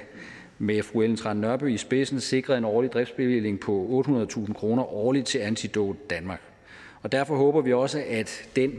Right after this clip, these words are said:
bevilling bliver videreført i forbindelse med den kommende finanslov, uanset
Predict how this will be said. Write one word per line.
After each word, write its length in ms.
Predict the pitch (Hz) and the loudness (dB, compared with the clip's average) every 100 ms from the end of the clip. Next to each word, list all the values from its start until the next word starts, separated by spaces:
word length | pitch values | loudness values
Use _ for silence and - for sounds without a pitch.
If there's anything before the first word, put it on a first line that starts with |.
| - | -2
bevilling 440 | 117 131 151 131 | 2 4 2 2
bliver 160 | 120 101 | 2 2
videreført 560 | 120 147 151 127 117 | 4 4 4 2 0
i 60 | 104 | 0
forbindelse 440 | 113 101 131 123 | -4 0 0 0
med 140 | 120 98 | -2 -2
den 100 | 95 | -2
kommende 320 | 151 160 175 | 0 0 0
finanslov, 760 | 147 131 127 - 127 110 - - - - - - - | 0 0 0 0 0 0 -6 -16 -18 -18 -20 -8 2
uanset 600 | 143 147 - 143 135 | 4 4 2 2 2